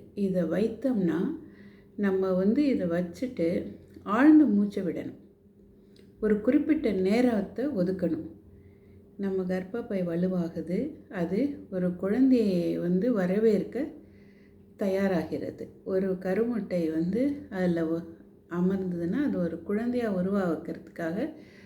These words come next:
தயாராகுதுன்ற எண்ணம் மனசுல வரணும். ஒரு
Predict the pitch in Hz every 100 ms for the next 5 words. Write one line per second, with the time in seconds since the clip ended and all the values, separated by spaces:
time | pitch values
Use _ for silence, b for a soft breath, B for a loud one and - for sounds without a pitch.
0 | B - 190 196 262 254 202 185 185 208
1 | 214 196 185 175 196 233 220 190 175 180
2 | - 175 233 277 156 143 151 - - -
3 | B B B B B - 196 185